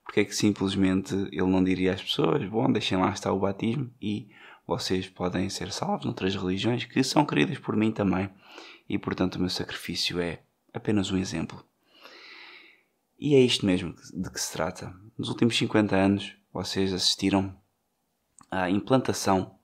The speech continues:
de um novo ritual, eh, que se chama o rito romano da missa, este novo, a missa Novus Ordo, como se chama assim, e assistiram também ao ofuscamento de todas aquelas pessoas que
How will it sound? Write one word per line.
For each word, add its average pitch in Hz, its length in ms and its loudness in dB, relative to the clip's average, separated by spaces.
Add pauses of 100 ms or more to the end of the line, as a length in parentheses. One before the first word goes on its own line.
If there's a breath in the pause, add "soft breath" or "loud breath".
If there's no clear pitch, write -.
de - 140 -6
um 92 40 2
novo 90 360 0 (480 soft breath)
ritual, - 640 4 (640 loud breath)
eh, 85 560 -10
que 87 140 -8
se - 120 -2
chama 87 240 0
o 85 40 -4
rito - 440 -10 (180)
romano 92 440 0
da - 80 -10
missa, 110 580 0
este - 280 -10
novo, 92 340 -2
a 92 120 -6
missa 87 360 -6
Novus 92 380 0
Ordo, 95 280 4
como - 180 -6
se - 60 -4
chama 90 220 0
assim, 104 340 -2 (680 loud breath)
e 143 140 2
assistiram 120 400 4
também 95 480 4 (480 soft breath)
ao 98 240 10
ofuscamento 101 720 6
de - 80 -10
todas 117 340 4
aquelas 110 300 6
pessoas - 360 -2
que - 120 -14